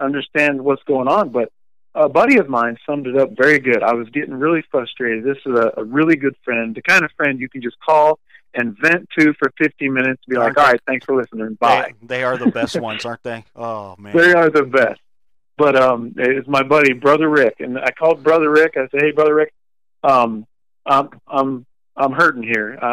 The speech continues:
Speaker 1: I'm frustrated. Uh, everything's, everything's falling apart. My, my country is destroyed, you know, in a sense." Uh, and I said, "Everything is falling apart." And he said, "You know what, Kason?" He said, "I don't know that it's falling apart." He said, "I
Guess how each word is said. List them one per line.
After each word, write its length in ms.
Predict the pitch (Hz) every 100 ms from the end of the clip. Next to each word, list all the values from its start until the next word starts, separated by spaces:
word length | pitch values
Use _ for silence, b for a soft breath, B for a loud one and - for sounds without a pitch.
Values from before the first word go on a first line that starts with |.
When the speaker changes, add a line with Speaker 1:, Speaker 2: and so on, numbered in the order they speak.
| 123
Speaker 1:
I'm 100 | 123 -
frustrated. 760 | 156 143 - 143 139 131 135 135 _ _ -
Uh, 380 | 113 101 98 98 -
everything's, 440 | 151 156 151 139 - -
everything's 320 | 151 165 156 - -
falling 260 | 151 160 147
apart. 400 | - 135 104 - _ _ _ _ _ _ -
My, 180 | 120
my 160 | 120 123
country 440 | - 185 - 156
is 120 | 135 120
destroyed, 680 | 135 123 - 135 113 120 117 _ -
you 100 | 123
know, 260 | 104 104 - -
in 160 | 127 113
a 60 | -
sense." 240 | 120 107 - _ _ _ _ -
Uh, 180 | 120 127
and 80 | 131
I 80 | 139 -
said, 120 | 160
"Everything 300 | 135 175 175 165
is 60 | -
falling 240 | 165 156
apart." 380 | 151 143 110 - _ b b _ 139
And 100 | 165
he 60 | 165
said, 160 | 160 147
"You 100 | 202
know 100 | 202
what, 240 | 190 208
Kason?" 340 | 196 214 - 214
He 120 | 165 -
said, 240 | 139 131 - _ -
"I 100 | 190
don't 240 | 254 -
know 220 | 170 240
that 160 | 202 135
it's 140 | 123 _
falling 240 | - 127 113
apart." 300 | 104 104 107
He 100 | 117 -
said, 140 | 120 -
"I 120 | 120